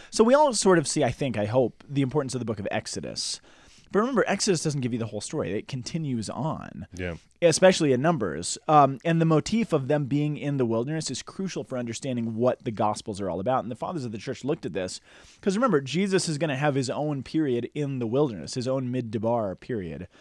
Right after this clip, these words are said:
Speaker 1: At the very beginning of the Gospels, when he's establishing who he is and what he's gonna do in his ministry on earth, he starts in the wilderness,
Speaker 2: Well,
Speaker 1: right?
Speaker 2: it's a, it's the very first moment of his
Speaker 1: It's
Speaker 2: wilderness out, after, after his
Speaker 1: after his
Speaker 2: baptism.
Speaker 1: baptism, he immediately goes there. So his life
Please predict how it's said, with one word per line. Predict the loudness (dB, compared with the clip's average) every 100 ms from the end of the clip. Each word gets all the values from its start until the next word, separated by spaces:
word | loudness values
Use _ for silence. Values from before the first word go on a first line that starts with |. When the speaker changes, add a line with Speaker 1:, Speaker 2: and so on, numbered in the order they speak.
| -20 -20 -10
Speaker 1:
At | -2 2
the |
very | 6 4
beginning | 4 0 0
of | 0
the | 0
Gospels, | 0 0 -2 -6
when | -6
he's | -4 -4
establishing | -4 -6 -4 -2 0 0 -2 -6
who | -6 -6
he | -4 -4 0
is | 0 -2
and | -2
what | 2
he's | 2
gonna | 0 -2
do | 0 0
in | -2
his | -6
ministry | -4 -2 -2 -2 -4
on | -4
earth, | -4 -6 -10 -20 _ -20 -20
he | -4 -2
starts | 2 4 4 2
in | -2
the |
wilderness, | 2 2 2 -4 -10 -2
Speaker 2:
Well, | -2
Speaker 1:
right? |
Speaker 2:
it's | 0
a, | -2
it's | -2 -4
the |
very | 2 2 2
first | -2 -2 0
moment | 0 0 -2
of | -2
his | -2
Speaker 1:
It's | 4
Speaker 2:
wilderness | 4 4 2
out, | 2 2
after, | 2 0
after | 0 0 2
his | 2
Speaker 1:
after | 2 2 4
his | 6
Speaker 2:
baptism. | 6 4 0 -2
Speaker 1:
baptism, |
he | -4
immediately | -4 -2 0 2 2 2
goes | 4 4 4
there. | 0 -2
So | 0 -2
his | 0 -2 2
life | 2 4 2 0